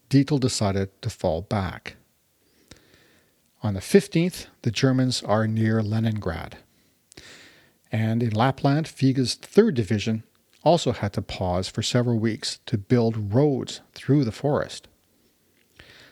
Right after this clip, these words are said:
So the next day, July sixteenth,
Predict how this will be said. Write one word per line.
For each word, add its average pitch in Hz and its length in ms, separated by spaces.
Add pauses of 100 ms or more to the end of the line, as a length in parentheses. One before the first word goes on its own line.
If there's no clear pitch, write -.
(360)
So 165 220
the 170 100
next - 240
day, 151 300 (280)
July 104 280
sixteenth, 127 640